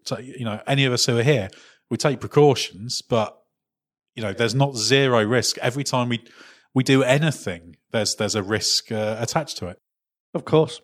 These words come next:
Speaker 2: And, um, you know, just a private plane is, is, uh, yeah, okay, it, it cuts out one of the, the places where you might get it, but if you land your private plane in the middle of a, a, a covid hotspot, uh, you, you might get, you might get covid.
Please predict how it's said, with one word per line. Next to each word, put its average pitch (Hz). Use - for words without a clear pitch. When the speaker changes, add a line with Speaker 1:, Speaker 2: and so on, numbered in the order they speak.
Speaker 2:
And, 147
um, 135
you 160
know, 156
just -
a -
private 143
plane 151
is, 143
is, 143
uh, 170
yeah, 143
okay, 156
it, 147
it 160
cuts 156
out 135
one 160
of 147
the, 135
the 147
places 156
where 151
you 147
might 143
get 147
it, 185
but 139
if -
you 147
land 160
your 139
private 143
plane 143
in 143
the 135
middle 131
of 123
a, 123
a, -
a 156
covid 135
hotspot, 131
uh, -
you, 147
you 135
might 156
get, 127
you 160
might 147
get -
covid. 160